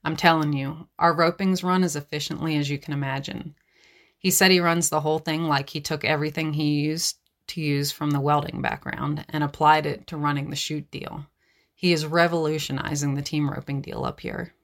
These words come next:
"Here's the other thing," Weaver continued. "Being a mechanic, it doesn't matter what breaks. That guy can fix it. Jason is right there and knows exactly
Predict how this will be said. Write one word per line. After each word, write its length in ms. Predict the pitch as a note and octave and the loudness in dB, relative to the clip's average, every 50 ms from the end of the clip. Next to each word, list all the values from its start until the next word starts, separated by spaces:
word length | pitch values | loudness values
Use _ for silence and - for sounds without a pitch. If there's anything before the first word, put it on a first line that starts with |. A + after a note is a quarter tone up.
| _ _ _ _ _ _ _ _ _ _ _ - _ _ _ _ _ _ _ _ _ | _ _ _ _ _ _ _ _ _ _ _ -20 _ _ _ _ _ _ _ _ _
"Here's 280 | _ - G#3 G#3+ F#3+ D#3+ | _ 2 2 2 4 2
the 120 | D#3+ D#3 | 2 2
other 220 | D#3+ F3 E3+ D3 C#3+ | 4 4 4 2 -2
thing," 340 | - - - - C3+ D#3 C#3+ D#3 | -4 -6 -6 -6 -8 -8 -8 -6
Weaver 300 | D#3 D3+ C#3+ C#3+ - - | -4 -4 -4 -4 -6 -10
continued. 680 | - - D3+ D3+ - C#3+ C#3 C#3+ C#3 C#3+ D#3 D3+ - - _ _ _ _ _ _ _ _ _ _ _ _ _ _ _ _ _ _ | -10 -8 -8 -8 -6 -6 -6 -4 -2 -2 -2 -4 -6 -12 _ _ _ _ _ _ _ _ _ _ _ _ _ _ _ _ _ _
"Being 180 | - F#3 F#3+ F#3+ | 6 6 8 8
a 40 | F3 | 6
mechanic, 640 | D#3+ D3 - E3+ D3+ D3+ D#3+ F#3 G3 F#3+ - - _ _ | 4 2 0 0 2 2 2 2 0 -2 -6 -16 _ _
it 100 | - E3 | -6 -2
doesn't 240 | - F#3 F3 E3+ D3+ | 0 2 2 2 2
matter 260 | D3+ D#3+ E3 D#3+ D#3 | 2 4 4 4 2
what 220 | D3+ D#3+ D#3 D#3 - | 2 2 0 0 0
breaks. 420 | D#3+ E3 D#3 C#3 C#3+ - - - - _ _ _ - | 0 0 0 0 0 -4 -8 -8 -10 _ _ _ -2
That 160 | - E3 - | -2 0 4
guy 180 | - D#3 D3+ | 4 4 4
can 160 | D3 - D#3 D3+ | 4 0 -4 -6
fix 320 | - - D#3+ - - - | -4 -4 -4 -4 -6 -8
it. 160 | C3+ C3+ - _ - - _ _ _ _ _ _ _ | -8 -10 -14 _ -20 -20 _ _ _ _ _ _ _
Jason 380 | - E3 F3 F3+ - F3 D#3+ | 0 2 2 2 2 0 0
is 140 | D3+ D3+ D3+ | 0 0 4
right 260 | D#3+ D#3+ E3+ F3 - | 6 6 6 6 4
there 220 | - D#3+ D3+ D#3 D#3+ | 0 0 2 2 0
and 80 | D3+ | 0
knows 240 | D3 D3 D3+ D3+ D3 | 0 0 0 -2 -2
exactly 600 | C#3+ C#3+ D#3+ D#3+ D#3+ E3 - - E3+ E3 D#3 D3 | -2 0 4 4 4 4 2 -2 -6 -6 -6 -8